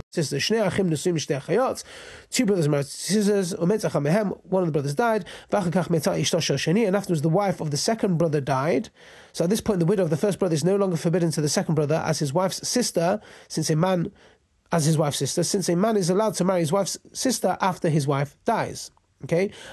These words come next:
Harizu Asura Alav Olamet. This widow of the first brother is forbidden to the second brother forever, despite the fact that she's no longer an Erevat to him on account of being his wife's sister. However, Nesra Alav Sha'achad, because she became forbidden to him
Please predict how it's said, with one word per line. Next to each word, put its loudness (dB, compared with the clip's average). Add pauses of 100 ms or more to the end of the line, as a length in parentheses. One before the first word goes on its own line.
(100)
Harizu 2
Asura 2
Alav 2
Olamet. 0
This 0
widow 2
of 0
the -2
first 0
brother 0
is -2
forbidden 0
to 0
the -4
second -2
brother -2
forever, 0
despite -2
the -2
fact -2
that -2
she's 0
no 2
longer 2
an 0
Erevat 2
to -2
him 2 (280)
on 2
account 0
of 2
being 0
his -4
wife's -6
sister. 0
However, 2
Nesra 0
Alav 2
Sha'achad, 0
because 0
she -4
became 0
forbidden 0
to 0
him 0